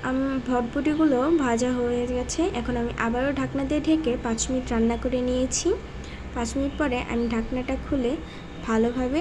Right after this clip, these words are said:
আবারও নাড়াচাড়া দিয়ে নিলাম। এর মধ্যে এখন দিয়ে দিব সেই ভেজে রাখা চিংড়ি মাছগুলো। চিংড়ি মাছগুলো দিয়ে দিচ্ছি। চিংড়ি দিয়ে আমি আরও দশ মিনিট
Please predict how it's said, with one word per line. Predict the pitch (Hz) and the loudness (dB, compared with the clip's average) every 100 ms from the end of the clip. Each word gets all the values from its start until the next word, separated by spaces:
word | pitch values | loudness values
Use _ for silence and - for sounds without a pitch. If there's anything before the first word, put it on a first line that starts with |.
| - | -2
আবারও | 240 226 233 285 | -2 0 0 0
নাড়াচাড়া | 285 233 226 247 240 | 0 0 -2 -2 -2
দিয়ে | 233 247 | 0 0
নিলাম। | 254 262 285 440 - - - - - - - - - - - - - - - - | 2 2 2 2 -2 -10 -12 -12 -12 -12 -12 -12 -12 -10 -10 -10 -12 -10 -8 -2
এর | 254 | 0
মধ্যে | 262 285 - 320 | 2 0 2 0
এখন | 320 - 240 269 269 | 0 0 -2 0 0
দিয়ে | 247 240 | 0 -2
দিব | 240 247 269 381 | -2 0 0 0
সেই | - 262 | 0 0
ভেজে | 240 240 226 247 | 2 2 2 2
রাখা | 247 254 311 | 0 0 0
চিংড়ি | 381 277 240 240 | 2 0 0 0
মাছগুলো। | 240 240 233 - 269 294 359 - - - - - - - - | -2 -2 -4 -4 0 2 0 -2 -12 -12 -14 -14 -12 -12 -4
চিংড়ি | 254 254 | 0 2
মাছগুলো | 269 285 294 294 302 | 0 -2 -2 0 2
দিয়ে | 330 254 240 | 2 0 0
দিচ্ছি। | 247 254 - - 370 - - - - - | -2 -2 -2 0 0 -2 -8 -10 -10 -6
চিংড়ি | - 247 262 | -2 0 0
দিয়ে | 277 294 254 | 2 2 2
আমি | 269 - 262 - | 2 2 0 0
আরও | 233 240 269 | 0 2 2
দশ | 254 240 226 | 0 0 -2
মিনিট | 277 277 370 | 0 2 2